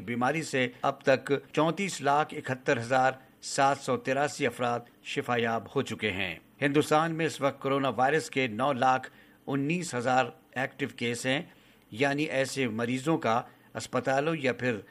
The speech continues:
ہلکی پھلکی علامتوں کے سبب ہوم آئسولیشن میں علاج چل رہا ہے۔ مہاراشٹر میں، جو کورونا سے سب سے زیادہ متاثر رہا ہے، ایکٹیو معاملوں کی تعداد دو لاکھ ترپن ہزار ایک سو ہو گئی ہے۔ یہاں اس بیماری سے ستائیس ہزار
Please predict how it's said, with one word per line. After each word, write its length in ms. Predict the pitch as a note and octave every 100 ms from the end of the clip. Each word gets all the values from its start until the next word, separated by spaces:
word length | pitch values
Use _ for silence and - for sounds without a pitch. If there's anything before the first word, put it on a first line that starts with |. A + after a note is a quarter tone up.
| - -
ہلکی 280 | C#3+ C#3+ C#3+
پھلکی 360 | C3 C3 B2 B2
علامتوں 520 | A#2+ B2 B2 B2+ B2
کے 100 | A2+
سبب 340 | B2 A#2+ D3 D3 - - -
ہوم 220 | D3 C#3+
آئسولیشن 640 | - B2 C3 B2 C3+ D#3
میں 200 | A#2+ A#2+ C3
علاج 260 | C3 B2 A2+
چل 180 | - A2
رہا 340 | G#2+ G2 G2
ہے۔ 240 | G#2 F#2 E2+ -
مہاراشٹر 540 | C3 D#3 E3 G3 D#3+
میں، 200 | D3+ F3
جو 160 | D#3 D3
کورونا 380 | D3+ D3 E3
سے 140 | E3 D3+
سب 240 | C#3 C3
سے 80 | C3
زیادہ 280 | A#2+ C#3+ F3+
متاثر 480 | C#3 C3 B2 C3 A2+
رہا 360 | A#2 B2 A#2+
ہے، 160 | C3+ -
ایکٹیو 360 | C3+ B2 B2+
معاملوں 340 | G#2 A#2+ D#3+ E3
کی 120 | B2+
تعداد 440 | A#2 A2+ A#2 B2 C3+ -
دو 280 | G2+ C3 E3
لاکھ 380 | C#3+ C#3 C#3 - -
ترپن 320 | C3+ C3+ D3 A2+
ہزار 280 | A2 A#2+ B2 - -
ایک 220 | C#3 C#3+
سو 180 | - A#2+
ہو 160 | G#2+ G#2+
گئی 200 | A2 F#2+
ہے۔ 220 | F#2+ D#2+ - - - -
یہاں 340 | A2+ A#2 C3
اس 180 | A2+ A2
بیماری 420 | F2+ A2 A#2 D3
سے 280 | D#3+ C#3+ C#3 - - -
ستائیس 560 | - B2+ - C#3+ D#3+ C#3+
ہزار 280 | C3 C3+